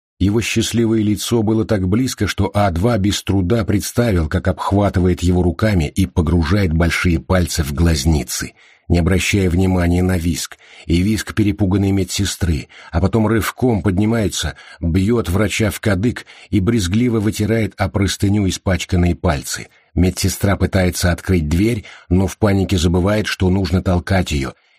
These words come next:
и дергает за ручку на себя, дверь не открывается. Медсестра рыдает и привлекает внимание Алекса. Он отбрасывает простыню. "Что вы сейчас чувствуете, доктор Аккерман?"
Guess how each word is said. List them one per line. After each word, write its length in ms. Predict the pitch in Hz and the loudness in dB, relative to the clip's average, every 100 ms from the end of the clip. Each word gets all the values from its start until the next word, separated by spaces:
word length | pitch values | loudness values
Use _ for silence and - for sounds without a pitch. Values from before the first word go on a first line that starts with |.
| - | -2
и 200 | 95 98 | 0 2
дергает 500 | 101 120 110 113 101 | 2 2 2 0 0
за 160 | 110 | 0
ручку 320 | 110 123 - | 0 -2 0
на 120 | 120 123 | 0 0
себя, 500 | - 131 147 104 - - - | -2 -2 -2 -2 -6 -14 -4
дверь 300 | 82 101 92 | 0 2 2
не 100 | 101 | 0
открывается. 800 | - 101 104 101 78 - - - - | 0 0 0 0 -2 -6 -10 -14 -8
Медсестра 600 | - 95 - 110 - 104 | -2 0 0 -2 0 0
рыдает 500 | 98 98 98 117 117 | 2 0 0 0 0
и 180 | 117 107 | 0 0
привлекает 560 | 98 101 98 92 104 92 | 0 0 0 0 -2 0
внимание 420 | 98 95 90 87 | 0 2 2 0
Алекса. 560 | - 78 65 - 67 - _ _ _ | -2 -4 -4 -6 -6 -10 _ _ _
Он 340 | 104 113 98 - _ | 0 0 0 -6 _
отбрасывает 760 | - 90 90 95 90 90 92 - | -2 0 0 0 0 0 -2 0
простыню. 560 | 90 - 90 80 67 - _ _ _ _ _ _ _ _ _ _ - | -2 0 2 0 -2 -12 _ _ _ _ _ _ _ _ _ _ -6
"Что 280 | - 147 | -2 0
вы 80 | 143 | 0
сейчас 320 | 139 - 147 | -2 -2 -2
чувствуете, 640 | - - 143 - 95 87 98 | -2 -2 -2 0 0 2 0
доктор 420 | 87 113 - 107 | 0 0 0 -2
Аккерман?" 520 | 87 82 80 78 - | -2 -2 0 0 0